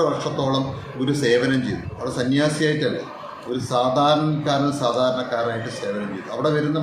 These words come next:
മഹാസന്യാസിമാരോടെല്ലാം ഗുരു ചോദിക്കുന്നൊരു ചോദ്യം ഇതാണ്, "എനിക്കിങ്ങനെ ഒരു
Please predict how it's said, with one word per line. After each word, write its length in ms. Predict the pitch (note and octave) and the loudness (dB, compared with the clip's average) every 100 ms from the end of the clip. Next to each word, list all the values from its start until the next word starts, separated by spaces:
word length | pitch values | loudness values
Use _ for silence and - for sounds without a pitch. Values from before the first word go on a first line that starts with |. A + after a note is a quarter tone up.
| C3 | 0
മഹാസന്യാസിമാരോടെല്ലാം 1300 | C#3 D#3+ - C3 C#3+ D3+ D3+ D3 C#3+ C3+ B2+ B2+ C3+ B2+ | 0 0 0 0 0 0 0 -2 -2 0 -2 -2 -2 -2
ഗുരു 120 | C3+ C3 | -2 -2
ചോദിക്കുന്നൊരു 480 | B2 B2+ C3 B2+ A#2 | -2 -2 -4 -4 -4
ചോദ്യം 280 | A#2 A2+ A2+ G#2 | -6 -8 -8 -6
ഇതാണ്, 280 | - - - - - - C#3+ | -6 -8 -12 -16 -16 -6 0
"എനിക്കിങ്ങനെ 400 | D#3 D#3+ D#3 | 2 4 4
ഒരു 80 | D3+ | 4